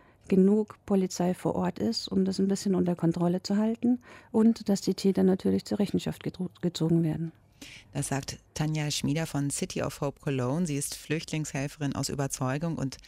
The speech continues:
Speaker 2: gleich nach den Nachrichten, da erzählt sie uns, wie alles angefangen hat an der Drehscheibe am Kölner Flughafen. Gleich als nächstes hier in der Domradio Sternzeit, Drehscheibe Menschlichkeit, wie Kölner Bürger Ersthilfe für Flüchtlinge leisten. Es war am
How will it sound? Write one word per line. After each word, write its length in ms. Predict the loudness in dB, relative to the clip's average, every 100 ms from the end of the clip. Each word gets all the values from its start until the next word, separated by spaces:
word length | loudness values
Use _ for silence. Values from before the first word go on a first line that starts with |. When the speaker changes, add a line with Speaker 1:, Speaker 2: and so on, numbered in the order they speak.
| -20 -12 -4
Speaker 2:
gleich 320 | -2 -2 -2
nach 180 | -2 -2
den 140 | -2
Nachrichten, 640 | -2 -4 -6 -4 -2 -2 -4
da 160 | -6 -4
erzählt 460 | -4 -4 -4 -4
sie 120 | -6 -4
uns, 300 | -4 -4 -6
wie 140 | -6
alles 280 | -4 -4 -6 -6
angefangen 600 | -2 -2 -4 -6 -6 -4
hat 240 | -6 -6 -2
an 100 | -2
der 140 | -2
Drehscheibe 640 | -4 -4 -4 -2 -2 -2 -4
am 120 | -4
Kölner 280 | -2 -4 -4
Flughafen. 600 | -4 -4 -4 -4 -4 -6 -10 -20 -20 -6
Gleich 300 | -4 -2 -4
als 160 | -4
nächstes 360 | -4 -4 -6 -6
hier 160 | -4
in 80 | -4
der 80 | -2
Domradio 480 | -2 -2 -2 -4 -4
Sternzeit, 680 | -4 -2 -2 -2 -2 -4 -8 -18 _ -6
Drehscheibe 580 | -4 -2 -2 -2 0
Menschlichkeit, 800 | -2 -2 -4 -6 -8 -6 -4 -4 -8
wie 80 | -6
Kölner 340 | -2 0 -2
Bürger 320 | -2 -4 -4 -6
Ersthilfe 640 | -6 -6 -6 -6 -4 -6
für 180 | -6 -10
Flüchtlinge 520 | -8 -8 -10 -10 -10
leisten. 400 | -10 -12 -12 -16 -20 _ _ _ _ -4
Es 220 | -4 -2
war 300 | -2 -2 -4
am 220 | -4